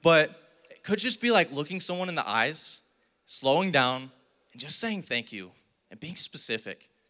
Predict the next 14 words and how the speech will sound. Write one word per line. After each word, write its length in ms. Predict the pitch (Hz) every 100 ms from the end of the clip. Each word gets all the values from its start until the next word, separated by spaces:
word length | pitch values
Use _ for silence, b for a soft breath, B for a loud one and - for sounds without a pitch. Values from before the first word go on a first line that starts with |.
| _ b b
And, 100 | 143
like, 160 | 175 175
doing 200 | 202 220
it 80 | 220
when 140 | 196
they're 100 | 190
not 240 | 160 170 185
distracted 480 | - 170 151 160
with 160 | 151 147
the 100 | 147
hundred 320 | 147 147 151
other 200 | 143 143
things, 400 | 165 131 139 -
like, 180 | 135